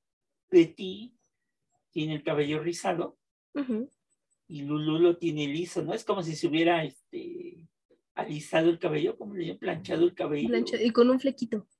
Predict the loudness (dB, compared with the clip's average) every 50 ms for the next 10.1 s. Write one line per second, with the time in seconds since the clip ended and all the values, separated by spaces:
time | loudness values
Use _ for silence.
0 | _ _ _ -2 -2 0 0 -4 -2 -4 -4 -4 -4 -6 -10 -10 -6 -4 -4 -4
1 | -4 -8 -12 -18 -14 -12 -12 -12 -12 _ -12 -6 -6 -6 -6 -6 -12 -10 -8 -8
2 | -8 -8 -8 -8 -10 -10 -12 -14 _ _ _ -20 -20 -20 _ _ 0 0 0 4
3 | 6 4 6 6 4 4 2 4 6 6 6 6 4 6 6 6 6 6 0 -6
4 | -6 -6 -10 -10 -8 -8 -8 -8 -8 -8 -10 -10 -10 -12 -14 -18 _ _ 4 4
5 | 4 2 -2 -8 _ -20 _ _ _ _ _ _ _ _ _ _ _ 4 6 6
6 | 6 4 2 -2 -4 _ _ _ _ _ -10 -6 -2 -2 0 0 0 0 0 0
7 | 0 0 0 -2 -4 -6 -4 -4 -4 -4 -4 -6 -6 -8 -12 _ _ _ _ _
8 | _ _ -14 -14 -12 -12 -14 -16 -16 -20 _ _ _ _ -16 -16 _ _ _ _
9 | _ _ _ _ _ _ _ _ _ -16 -16 -16 -14 -12 -10 -10 -10 -14 _ _
10 | _